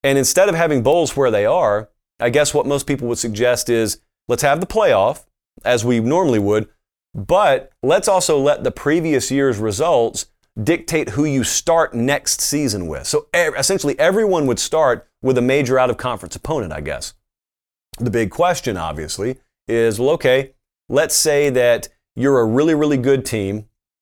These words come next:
Uh, what's a good example to use? Let's say you're L S U twenty nineteen, you know, and you are one of the best teams of all time.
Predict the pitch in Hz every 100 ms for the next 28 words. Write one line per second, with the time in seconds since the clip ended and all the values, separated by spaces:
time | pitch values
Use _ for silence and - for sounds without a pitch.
0 | _ _ _ - 120 117 117 120 143 -
1 | 92 104 95 92 92 95 92 92 95 95
2 | 95 95 92 - _ _ _ _ _ _
3 | _ - 180 - 190 165 160 165 147 160
4 | - 139 123 117 - 98 73 78 90 101
5 | _ _ 113 117 110 104 - 120 113 117
6 | 113 107 104 - 110 107 120 113 131 135
7 | 147 135 127 139 139 107 107 120